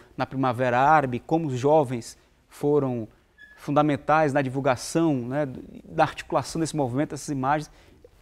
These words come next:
é, eu acho imprescindível, não tem como correr desse, desse, não tem como fugir disso. E,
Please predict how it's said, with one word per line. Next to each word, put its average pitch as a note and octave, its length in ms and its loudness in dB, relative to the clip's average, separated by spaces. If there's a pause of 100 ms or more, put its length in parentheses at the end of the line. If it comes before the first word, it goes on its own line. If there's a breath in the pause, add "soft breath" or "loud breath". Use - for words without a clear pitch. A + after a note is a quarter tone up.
é, - 180 -8
eu F3 140 0
acho G#3 480 -4
imprescindível, G#3 680 -4
não C#3 100 -6
tem F#3+ 140 -10
como G3 220 -10
correr D#3+ 420 0
desse, D#3 300 -8
desse, D3+ 340 -6
não - 280 -16
tem F3+ 100 -2
como G3 140 -8
fugir F3+ 340 -6
disso. D3+ 340 -8
E, - 40 -10